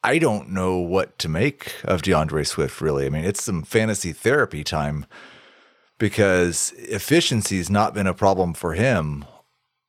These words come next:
throughout his entire career. It's, can the guy be healthy? Can the guy stay on the field? And in this game, he was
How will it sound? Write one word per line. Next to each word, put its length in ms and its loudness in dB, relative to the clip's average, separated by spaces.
throughout 260 2
his 100 -2
entire 380 0
career. 480 0
It's, 220 -8
can 260 0
the 80 0
guy 200 2
be 120 -2
healthy? 540 -2
Can 260 0
the 60 0
guy 180 2
stay 200 2
on 100 2
the 80 -4
field? 420 0
And 160 2
in 140 0
this 220 0
game, 300 2
he 140 0
was 420 -4